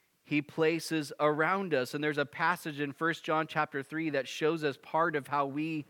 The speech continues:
as a church are to reach out to those around us. John, uh, First John, sorry, chapter three, verses sixteen through eighteen says this,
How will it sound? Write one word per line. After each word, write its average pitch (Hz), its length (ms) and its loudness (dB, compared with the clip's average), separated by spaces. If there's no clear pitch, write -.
as 147 220 8
a 139 60 2
church 170 520 2
are 143 100 4
to 143 80 0
reach 151 300 -2
out 156 160 2
to 147 100 -2
those 147 300 2
around 147 340 2
us. 139 200 0
John, 156 500 -2
uh, 135 180 4
First 185 260 2
John, 151 240 2
sorry, 156 380 2
chapter 156 420 4
three, 156 280 0
verses 139 360 -4
sixteen 156 400 -6
through 135 220 -2
eighteen 139 360 -2
says 131 280 -2
this, 147 420 -2